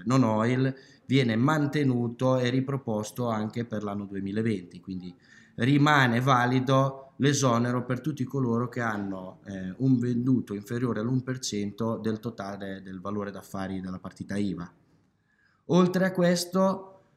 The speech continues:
eh, viene specificato in una risposta, eh, di Agenzia delle Entrate, eh, specifica per il registratore telematico la possibilità di utilizzare lo stesso anche per effettuare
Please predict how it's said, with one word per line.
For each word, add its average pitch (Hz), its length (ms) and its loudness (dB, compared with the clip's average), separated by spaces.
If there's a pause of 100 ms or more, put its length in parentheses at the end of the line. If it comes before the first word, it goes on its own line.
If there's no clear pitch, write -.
(120)
eh, 104 500 0
viene 156 260 0
specificato 117 920 -2
in 107 140 0
una 135 180 0
risposta, 107 1040 -4
eh, 95 320 -6
di 113 140 0
Agenzia 110 380 -4
delle 107 200 -2
Entrate, 98 840 -4
eh, 92 200 -12
specifica 98 1040 -6 (400)
per 107 480 0
il 95 200 -6
registratore 113 580 -4
telematico 131 640 -2
la 156 240 0
possibilità 143 1080 -2 (280)
di 170 140 0
utilizzare 131 720 2
lo 139 120 2
stesso 135 720 -2
anche 165 340 -2
per 131 160 -2
effettuare 131 1000 -2